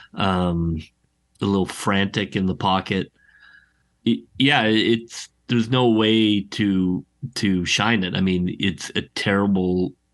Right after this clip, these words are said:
performance by, you know, a first year quarterback. I mean, there is an aspect to it. Like, there's a reason why veterans win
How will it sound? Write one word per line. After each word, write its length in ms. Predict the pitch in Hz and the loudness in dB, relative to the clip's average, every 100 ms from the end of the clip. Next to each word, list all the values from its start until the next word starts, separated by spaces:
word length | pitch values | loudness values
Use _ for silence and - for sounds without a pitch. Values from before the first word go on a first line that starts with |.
| _ _ _ - | _ _ _ -10
performance 640 | 101 - 101 95 90 87 | -8 -2 0 2 0 -4
by, 500 | - 95 92 90 87 - - - _ _ | -6 -2 0 0 -4 -8 -20 -20 _ _
you 100 | 220 | 2
know, 100 | 196 | 2
a 40 | |
first 420 | 139 160 160 139 | 2 0 0 0
year 280 | 151 151 151 | 2 4 4
quarterback. 580 | 139 135 147 143 95 95 | 2 2 2 0 -2 -2
I 40 | |
mean, 200 | 101 101 | 0 0
there 180 | 98 101 | 2 2
is 260 | 110 117 117 | 2 2 0
an 100 | 101 | 0
aspect 520 | 107 117 - 110 - | 0 0 -2 -2 0
to 160 | 135 139 | 0 0
it. 140 | - | -2
Like, 240 | 101 92 | -4 -6
there's 240 | - 98 95 | -2 0 0
a 60 | |
reason 520 | 90 95 101 98 104 95 | 0 2 2 0 0 2
why 560 | 98 98 95 95 95 - _ - _ - | 2 2 2 0 -2 -8 _ -20 _ -6
veterans 640 | 95 95 - 101 95 90 | -2 -2 -2 0 0 0
win 640 | 90 98 98 92 95 104 | 0 2 2 0 -2 -4